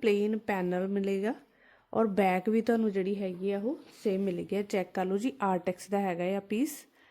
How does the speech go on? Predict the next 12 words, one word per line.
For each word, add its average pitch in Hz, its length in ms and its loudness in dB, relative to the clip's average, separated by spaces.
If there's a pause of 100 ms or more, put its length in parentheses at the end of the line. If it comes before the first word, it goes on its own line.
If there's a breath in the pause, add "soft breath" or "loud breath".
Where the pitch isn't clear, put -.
(360 soft breath)
ਆਰਟੈਕਸ 190 480 0
ਦਾ 233 120 2
ਪੀਸ 190 300 -4
ਹੈ 175 100 0
ਜੀ। 226 160 -4 (1600 loud breath)
ਬਹੁਤ 214 540 -4 (280)
ਵਧੀਆ 196 420 2
ਸਟੱਫ 208 400 -2
ਹੈਗਾ 180 240 -4
ਜੀ। 165 160 -8 (420 loud breath)
ਲਓ 208 300 6
ਜੀ, 170 180 -6